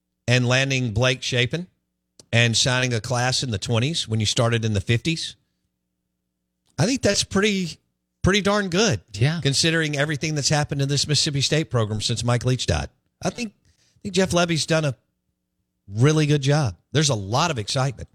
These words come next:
Speaker 1: I mean, Ole Miss is in a different spot. There's no doubt. Their program, I mean, that's fine. This first time since two thousand and three, when Eli was a senior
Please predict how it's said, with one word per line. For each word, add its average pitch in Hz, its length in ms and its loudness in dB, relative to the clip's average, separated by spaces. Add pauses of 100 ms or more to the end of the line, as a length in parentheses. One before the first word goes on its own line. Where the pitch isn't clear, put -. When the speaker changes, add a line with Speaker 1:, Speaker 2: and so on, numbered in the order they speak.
(520)
Speaker 1:
I - 60 0
mean, 156 140 -2 (240)
Ole 196 180 2
Miss 170 480 -2
is 135 320 0
in 135 140 2
a 127 60 2
different 117 380 -2
spot. 80 320 -4 (240)
There's 151 180 -6
no 202 100 0
doubt. 196 320 -2 (200)
Their 131 120 0
program, 156 460 -4
I 147 40 -2
mean, 156 200 -4 (100)
that's 175 200 0
fine. 170 260 -2
This 117 140 -2
first 156 260 -2
time 156 180 -4
since 135 180 -6
two 165 140 -6
thousand 151 440 -2
and 117 180 -4 (1800)
three, 156 360 4 (680)
when 127 120 2
Eli 151 260 4
was 147 160 -2
a 139 60 -2
senior 180 400 -2